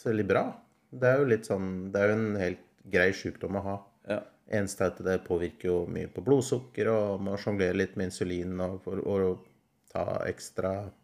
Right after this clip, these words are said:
Speaker 1: mye vare på, på kroppen da.
Speaker 2: Er det en sånn, eh, vårforkjølelse du fikk?
Speaker 1: Ja, det var det. Det var, eh, det var vel noen dager med litt mye sånn jobbing når det var kaldt og varmt om hverandre.
Speaker 2: Ja.
Speaker 1: Og litt varm og litt kald og, så den satt. Men,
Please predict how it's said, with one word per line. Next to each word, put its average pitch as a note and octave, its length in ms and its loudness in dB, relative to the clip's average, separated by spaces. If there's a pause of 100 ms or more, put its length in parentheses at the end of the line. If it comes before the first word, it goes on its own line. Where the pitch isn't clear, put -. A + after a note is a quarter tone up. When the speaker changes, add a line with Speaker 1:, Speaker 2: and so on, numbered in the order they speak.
Speaker 1:
mye G2+ 260 2
vare G2 240 2
på, G#2+ 180 4 (420)
på - 160 -2
kroppen E3 300 2
da. - 80 -4 (220)
Speaker 2:
Er - 120 0
det A#2 120 0
en A2+ 100 -6
sånn, A#2 240 -4
eh, A#2 120 -2
vårforkjølelse G#2 1000 -4
du B2 60 -2
fikk? C#3+ 260 -4 (180)
Speaker 1:
Ja, F#2+ 160 0 (300)
det G2+ 140 -4
var F#2+ 160 2
det. F2 120 -2 (140)
Det G2+ 260 -2
var, F#2+ 260 -2
eh, F#2 360 -2 (880)
det G2 100 -4
var F#2 120 0
vel G2+ 80 -2
noen A2+ 140 2
dager F2+ 200 2
med G2 120 0
litt F#2+ 200 -2
mye F#2 120 -4
sånn G2 160 -2
jobbing F#2 380 -2
når G2 160 0
det F#2 60 0
var F#2+ 160 0
kaldt G#2 320 -2
og G2+ 60 -2
varmt A2 240 -2
om G2+ 180 0
hverandre. G#2 400 -2 (100)
Speaker 2:
Ja. C3+ 240 -4
Speaker 1:
Og G#2+ 120 -10
litt G2+ 140 -2
varm G2 340 -2
og G2+ 220 0
litt G2 140 -4
kald F#2+ 260 -4
og, F#2+ 280 -2 (640)
så A#2 40 2
den G#2+ 160 2
satt. - 360 -6
Men, C3 260 2